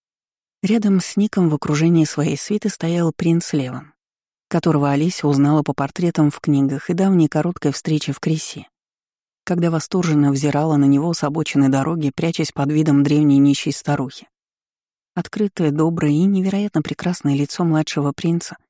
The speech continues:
выглядело озадаченным. Он тоже смотрел в сторону Олеси и Хольера, время от времени переводил взгляд на Ника,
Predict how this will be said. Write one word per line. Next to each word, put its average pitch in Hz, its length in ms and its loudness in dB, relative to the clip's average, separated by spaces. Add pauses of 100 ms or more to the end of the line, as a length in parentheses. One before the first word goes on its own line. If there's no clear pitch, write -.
(580)
выглядело 165 640 2
озадаченным. 160 600 -2 (640)
Он 139 140 -2
тоже 175 220 -6
смотрел 156 400 -6
в 147 100 -10
сторону 143 440 0
Олеси 147 400 0
и 147 60 2
Хольера, 139 600 -4 (640)
время 170 320 4
от 143 80 -2
времени 156 380 4
переводил 143 440 0
взгляд 143 400 -2
на 135 140 2
Ника, 147 380 2